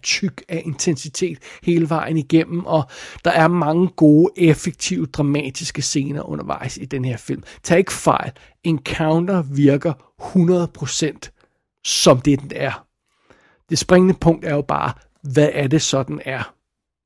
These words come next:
Og fidusen er jo lidt, når filmen starter, så er vi ikke i tvivl. Øh,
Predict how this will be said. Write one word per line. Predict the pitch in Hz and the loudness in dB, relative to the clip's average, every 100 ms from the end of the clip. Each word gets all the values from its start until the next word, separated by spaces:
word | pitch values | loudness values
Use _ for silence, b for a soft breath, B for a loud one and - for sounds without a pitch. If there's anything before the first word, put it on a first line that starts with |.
| - | -4
Og | 185 | -2
fidusen | - 180 269 247 | 0 2 2 2
er | 226 | 2
jo | 208 | 4
lidt, | 190 202 220 | 6 4 4
når | 196 | -2
filmen | - 254 - 262 | 0 -2 0 -4
starter, | - - 156 147 175 208 | -2 0 0 0 -2 -2
så | - 233 | -4 -4
er | |
vi | 226 247 | 0 0
ikke | 262 | -2
i | 285 | -4
tvivl. | - 330 262 185 - - | 0 0 -2 -12 -14 -8
Øh, | 196 | -6